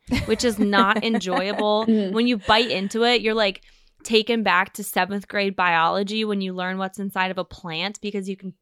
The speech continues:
Speaker 1: feel it in your teeth. There's, like, the film on top, and then you're just biting into, like, a, I don't even remember what a mitochondria is. It just feels like it. I feel like I'm, like,
Speaker 2: <laughs>
Speaker 1: in biology class, you know, Miss Fizzle's, like, in my mouth or whatever.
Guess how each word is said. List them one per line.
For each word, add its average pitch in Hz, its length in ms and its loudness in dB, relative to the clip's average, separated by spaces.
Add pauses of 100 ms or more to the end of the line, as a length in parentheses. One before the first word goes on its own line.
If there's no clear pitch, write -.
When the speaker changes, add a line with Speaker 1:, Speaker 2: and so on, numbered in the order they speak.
Speaker 1:
feel 185 240 -4
it 202 140 -4
in 196 140 -6
your 180 220 -8
teeth. 180 360 -10
There's, 190 180 -8
like, 190 200 -6
the 190 100 -10 (140)
film 196 300 -2
on 190 160 -4
top, 180 280 -4
and 190 140 -6
then 185 180 -6 (360)
you're 226 140 -2
just 220 220 -4
biting 233 400 2
into, 247 260 -2
like, 202 260 0
a, 180 260 -2 (1300)
I - 40 -18
don't 285 100 -8
even 277 240 -2
remember 202 260 -4
what 202 80 -8
a 226 40 -10
mitochondria 226 760 -12
is. - 100 -12
It - 80 -12
just 262 200 -8
feels 370 340 4
like 262 140 4
it. 220 80 4
I 214 80 4
feel 294 260 2
like 311 140 4
I'm, 285 140 4
like, 277 240 6
Speaker 2:
<laughs> 269 60 4
Speaker 1:
in 269 300 4
biology 226 840 4
class, 196 680 2
you 240 140 -2
know, 220 180 0
Miss 240 260 -4
Fizzle's, 254 440 2
like, 208 200 0
in 220 220 0
my 214 200 4
mouth 208 380 4
or 202 140 0
whatever. 180 600 -2